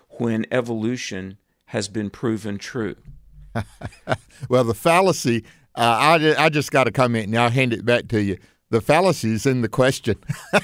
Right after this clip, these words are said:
Speaker 1: Uh, uh,
Speaker 2: Proven.
Speaker 1: thank you.
Speaker 2: Proven.
Speaker 1: Because, do you know what? I was gonna say that.
Speaker 2: <laughs>
Speaker 1: Sometimes part of our job is, is sort of, um, sharpening and helping frame up the question.
Speaker 2: Yeah, it is. And I, I don't mean, I, I don't mean to laugh, but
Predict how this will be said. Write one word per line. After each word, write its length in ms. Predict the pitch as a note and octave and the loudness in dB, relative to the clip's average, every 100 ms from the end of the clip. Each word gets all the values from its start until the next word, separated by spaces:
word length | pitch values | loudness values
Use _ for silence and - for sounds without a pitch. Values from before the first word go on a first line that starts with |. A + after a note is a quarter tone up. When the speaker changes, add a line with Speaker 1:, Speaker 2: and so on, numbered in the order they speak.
| B5+ - | 0 -2
Speaker 1:
Uh, 360 | - - G3+ - - | -2 0 0 0 -2
uh, 120 | C#3+ | 0
Speaker 2:
Proven. 360 | - F3+ F3 B2+ | 2 0 0 2
Speaker 1:
thank 300 | F#3 F3+ - | 2 0 -2
you. 100 | A2 | 0
Speaker 2:
Proven. 260 | E3+ F3+ - | 4 4 4
Speaker 1:
Because, 220 | D#3 - | 0 -2
do 160 | C#3+ F#3+ | -6 -2
you 60 | |
know 120 | A3+ | 0
what? 240 | F3 C#3+ - | 0 0 0
I 100 | D3+ | -2
was 160 | E3 | -2
gonna 220 | - D3 C3 | -4 -6 -4
say 220 | D3+ D3 | -2 0
that. 440 | C3 A2+ - - | -2 -4 -8 -6
Speaker 2:
<laughs> 20 | |
Speaker 1:
Sometimes 800 | E3 F#3 A#3 D4+ G3 B2 A#2+ A#2 | -4 0 0 0 -2 -4 -6 -8
part 260 | - C#3+ C3 | -4 -2 -2
of 120 | A#2+ | -2
our 140 | C3+ | -2
job 340 | E3 B2 A2 A2 | -2 0 0 -2
is, 160 | A2+ - - | -8 -10 -6
is 300 | A#2+ A2+ - - | -6 -6 -10 -16
sort 480 | - - - F3 F#3+ | -12 -10 -4 0 0
of, 180 | C3+ A2 | 0 -2
um, 240 | A2+ G#2 - - | -4 -4 -10 -16
sharpening 720 | - - D#3 D#3+ D#3+ C#3 B2+ | -8 0 2 2 0 -4 -2
and 100 | A#2 | -4
helping 300 | B2+ C#3 A#2+ | -4 -6 -6
frame 320 | A2 C3 B2 A#2 | -6 -4 -4 -6
up 140 | - | -8
the 60 | A#2 | -8
question. 460 | C3 A#2+ - A2+ | -4 -4 -6 -2
Speaker 2:
Yeah, 180 | A2 G#2+ | 0 2
it 220 | C3+ D#3+ | 2 2
is. 400 | E3 A#2 A2 G2+ | 4 4 2 0
And 140 | A2 B2+ | 0 2
I, 240 | C3+ A#2+ | 2 2
I 20 | |
don't 200 | C#3 C3 | 0 0
mean, 300 | B2 C3 G#2+ - | -2 -4 -8 -6
I, 200 | G#2+ G2+ _ _ - | -4 -6 _ _ -6
I 120 | C3 | -2
don't 200 | C#3 B2+ | -2 0
mean 240 | C3+ C3 | -2 0
to 100 | G#2 | -2
laugh, 500 | G2+ G#2+ A#2 B2 - | -2 0 2 0 -2
but 180 | A#2 G#2 | -6 -6